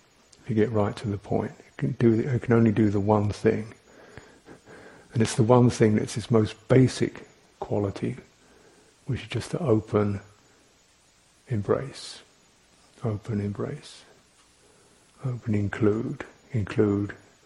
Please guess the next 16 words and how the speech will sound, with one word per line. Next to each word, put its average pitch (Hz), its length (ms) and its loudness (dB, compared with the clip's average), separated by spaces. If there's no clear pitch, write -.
open, 107 400 2
embrace, 101 580 -2
include. 101 360 -2
It's - 140 -8
the 107 80 -2
movement, 113 720 2
love, 113 580 2
spiritual 107 560 -4
love, 101 360 0
sense - 360 -6
of 107 140 -6
open, 104 540 0
embrace, 98 560 -4
include. 110 600 -2
And 98 100 2
it's, - 460 -4